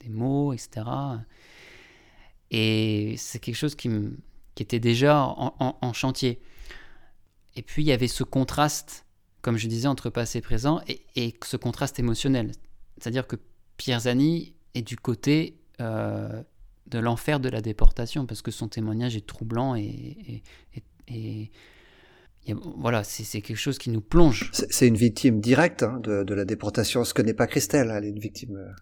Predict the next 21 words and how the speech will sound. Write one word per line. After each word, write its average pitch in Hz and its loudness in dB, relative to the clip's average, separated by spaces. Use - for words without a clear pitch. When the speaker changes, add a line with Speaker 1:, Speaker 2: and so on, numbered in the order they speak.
Speaker 1:
Voilà, 120 4
Speaker 2:
indirecte. 123 -2
Speaker 1:
c'est 131 0
ça. 120 0
Donc, 113 -2
Pierre 143 2
Zani, 160 2
il, 123 -2
il 120 -2
participe - -4
de 110 -10
ce - -10
contraste-là. 113 -8
Mais 139 6
en 139 6
effet, 143 4
le 143 6
film 165 2
aurait 123 2
pu 185 12
n-, 143 2